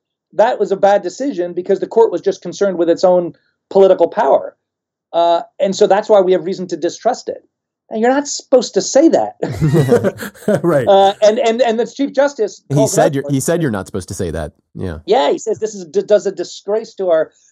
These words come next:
Speaker 1: our traditional methods of adjudication. Now, I wrote a whole paper on that case already, so in a way I'm, I'm kind of double dipping here, talking about
Speaker 3: <laughs>
Speaker 1: Se-,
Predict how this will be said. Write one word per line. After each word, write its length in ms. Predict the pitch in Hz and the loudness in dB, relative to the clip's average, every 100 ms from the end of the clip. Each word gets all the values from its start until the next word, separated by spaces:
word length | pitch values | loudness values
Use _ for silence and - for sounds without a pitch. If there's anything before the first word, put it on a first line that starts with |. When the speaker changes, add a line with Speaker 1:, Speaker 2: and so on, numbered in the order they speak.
| _ | _
Speaker 1:
our 160 | 175 - | 0 0
traditional 440 | - 190 196 196 | 2 0 2 0
methods 340 | 180 180 185 156 | 0 0 -2 -2
of 80 | |
adjudication. 540 | 151 156 160 196 196 147 | -2 0 0 0 -2 0
Now, 100 | 143 | 0
I 80 | 180 | 2
wrote 160 | 185 170 | 2 2
a 40 | |
whole 240 | 170 - _ _ _ | 2 -2 _ _ _
paper 260 | 196 180 127 | -4 0 0
on 80 | 123 | 0
that 160 | 127 | -2
case 160 | 143 127 | -4 -2
already, 280 | 120 131 110 | 0 0 0
so 160 | 120 123 | 0 2
in 60 | |
a 40 | 127 | 4
way 120 | 139 | 2
I'm, 140 | 120 113 _ - | 2 -2 _ -8
I'm 100 | 131 | -4
kind 160 | 127 123 | 0 0
of 100 | 107 | 2
double 260 | 147 127 113 | 0 0 -2
dipping 320 | 156 156 113 | -4 -4 -6
here, 180 | 120 113 | -4 -2
talking 300 | 135 123 131 | -2 -2 -2
about 200 | 120 - _ | -4 -4 _
Speaker 3:
<laughs> 140 | _ | _
Speaker 1:
Se-, 220 | - 196 | -2 0